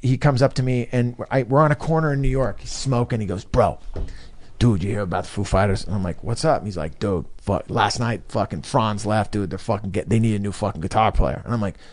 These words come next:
"Really?" And I'm sitting there, I'm like, "Wow." And my first thing is,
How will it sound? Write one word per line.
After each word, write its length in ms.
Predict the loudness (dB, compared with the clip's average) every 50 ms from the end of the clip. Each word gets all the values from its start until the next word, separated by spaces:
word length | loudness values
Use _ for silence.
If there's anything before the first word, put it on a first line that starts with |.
| -20 -20 -14 -6
"Really?" 480 | -2 0 2 4 4 4 4 2 0 -2 -8 -18 -20 -20 -20 -6 -2
And 80 | 0 2
I'm 80 | 2
sitting 420 | 2 2 2 4 4 6 6 6 6
there, 120 | 4 2
I'm 80 | 0 -2
like, 180 | -4 -4 -2
"Wow." 220 | 0 2 4 4 4
And 120 | 6 6 8
my 120 | 8 8
first 300 | 8 8 8 8 8 8
thing 120 | 8 8
is, 160 | 8 6 4